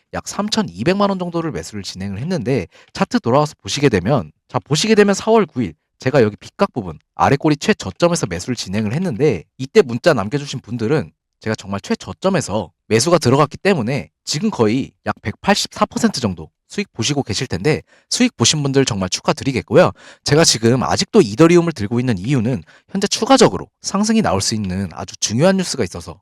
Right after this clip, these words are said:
가지고 있는 건데요. 자, 보시게 되면 아주 중요한 뉴스가 있었죠. 이제 에프오엠씨에서 파월 의장의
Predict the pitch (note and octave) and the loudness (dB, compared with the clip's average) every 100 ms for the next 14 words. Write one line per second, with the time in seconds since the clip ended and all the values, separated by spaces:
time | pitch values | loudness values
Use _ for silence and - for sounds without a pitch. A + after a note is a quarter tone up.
0 | _ - F#2+ A2 G2+ G2 F2 E2+ E3 A#2+ | _ -8 -6 -2 -2 -2 -6 -2 -2 -2
1 | _ _ - F#2+ - A#2+ F3 F3+ F#2+ A#2 | _ _ -8 -8 -4 -2 2 2 2 0
2 | A2 - F2 - - G#2+ F#3 G3 D#3+ - | 0 -2 -6 -6 -10 -2 0 0 -4 -6
3 | E2+ D#2+ E3+ A#2 _ - - C#2+ F2+ - | -8 -8 -6 -6 _ -16 -10 -8 -6 4
4 | G#3+ G3+ F2+ - A#2+ - _ - A3+ G#3+ | 4 4 -4 -4 -10 -12 _ 0 2 2
5 | B2 D#2 | -2 -6